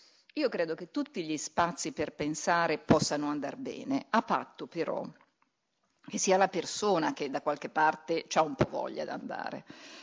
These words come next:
Perché se io ti devo pigliare per le orecchie, mm, e dirti, "No, adesso tu vai a fare le cose di orientamento", secondo me non funziona.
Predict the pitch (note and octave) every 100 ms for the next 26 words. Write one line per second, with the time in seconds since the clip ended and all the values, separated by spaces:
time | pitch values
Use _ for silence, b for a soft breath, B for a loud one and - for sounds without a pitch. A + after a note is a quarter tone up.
0 | B F#3 E3+ F#3 - - G3+ A#3+ B3 G3+
1 | D3+ - F3 F3 G#3+ C4+ A#3 G3 D#3 -
2 | - - - - _ _ _ _ _ _
3 | _ - F#3+ F#3+ B B B G3+ G3 G3
4 | D#3+ - E3+ F3+ G#3+ - F3 G3+ D#3+ -
5 | G#3+ D#3+ F3 F3+ E3 - E3 F3 E3 C#3
6 | - F3 F3+ D#3 D3 D#3 D#3 D#3 C#3+ B2+
7 | - - - _ _ _ _ _ _ _
8 | - - - - C#3 D#3 E3+ G#3+ G3 D3+
9 | - - F#3 E3 C3+